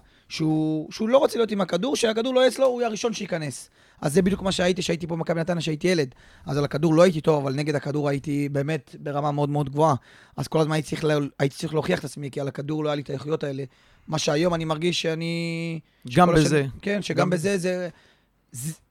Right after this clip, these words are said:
Speaker 1: זה אחד האיכויות שלי על הכדור. היציאה עם הכדור, הביטחון על הכדור, השקט על הכדור. אז, אה, אז אני חושב שאני מאמין בהמון דרכים בלתת דוגמה ולהראות שאנשים יראו איך צריך לעבוד, ו-, ולא לצעוק עליהם ו-,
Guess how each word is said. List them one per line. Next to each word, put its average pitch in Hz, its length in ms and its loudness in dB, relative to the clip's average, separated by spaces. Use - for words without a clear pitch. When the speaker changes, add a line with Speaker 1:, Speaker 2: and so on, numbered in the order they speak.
Speaker 1:
זה 170 140 0
אחד 214 220 2
האיכויות 190 340 0
שלי 160 180 -2
על 156 100 2
הכדור. 143 340 -4
היציאה 151 380 2
עם 165 140 6
הכדור, 156 420 0
הביטחון 147 400 -4
על 160 80 4
הכדור, 151 360 0
השקט 151 320 -6
על 151 80 0
הכדור. 147 380 -2
אז, 139 280 -4
אה, 147 420 2
אז 151 100 -4
אני 151 100 -2
חושב 143 160 -6
שאני 180 160 0
מאמין 180 260 2
בהמון 175 300 0
דרכים 175 460 -2
בלתת 151 320 0
דוגמה 151 380 -4
ולהראות 156 600 -2
שאנשים 143 400 -6
יראו 151 380 -2
איך 147 100 0
צריך 147 240 -2
לעבוד, 135 280 -4
ו-, 139 60 -8
ולא 143 180 -2
לצעוק 151 320 -6
עליהם 143 380 -2
ו-, 139 60 -6